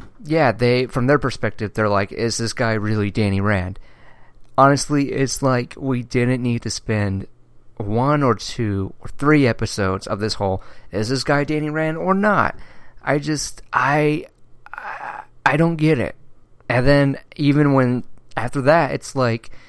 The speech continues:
you know, it's all about, I, I don't know, it's all about Danny Rand wanting to destroy the Hand, and it's just, it's a mess. Like, for me, it's just a mess, and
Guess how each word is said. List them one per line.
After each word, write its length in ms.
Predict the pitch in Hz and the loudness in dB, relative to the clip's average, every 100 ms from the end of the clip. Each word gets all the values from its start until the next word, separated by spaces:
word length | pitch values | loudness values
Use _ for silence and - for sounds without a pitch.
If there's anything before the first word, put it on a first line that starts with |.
| - - - - - - | -20 -20 -20 -20 -20 -4
you 100 | 131 | 0
know, 400 | 117 107 107 107 - - - - - - - - - - - - - | 2 2 0 -2 -12 -18 -16 -16 -14 -14 -12 -14 -12 -12 -12 -10 -4
it's 200 | 120 - | 0 4
all 200 | 123 127 | 4 4
about, 380 | 123 127 120 - | 2 2 2 0
I, 320 | 127 135 131 - | -2 -2 -2 4
I 80 | 156 | 6
don't 140 | 139 | 6
know, 140 | 117 | 4
it's 220 | 120 147 170 | 2 2 2
all 140 | 165 | 2
about 280 | 160 156 143 | 4 2 2
Danny 240 | 123 123 | 0 2
Rand 300 | 117 117 107 | 2 0 0
wanting 240 | 101 98 98 | -2 -4 -4
to 40 | |
destroy 300 | 95 - 104 | -8 -4 -4
the 100 | 101 | -2
Hand, 360 | 104 98 98 - - - - - 139 | -4 -4 -6 -10 -20 -20 -20 -4 2
and 300 | 131 127 135 | 2 2 0
it's 260 | 143 - | -2 -2
just, 300 | 156 147 - - | -4 -4 -6 -8
it's 240 | 139 - 156 | -6 -4 -2
a 60 | |
mess. 440 | 120 92 85 - - | -2 -2 -2 -4 -2
Like, 160 | 107 | -2
for 140 | - 147 | 0 0
me, 260 | 156 160 - | 0 -2 -2
it's 280 | 151 - - | -2 -4 -6
just 260 | 156 - | -6 -6
a 60 | 117 | -6
mess, 400 | 95 95 107 - | -4 -4 -4 -4
and 400 | 107 104 104 | -4 -4 -6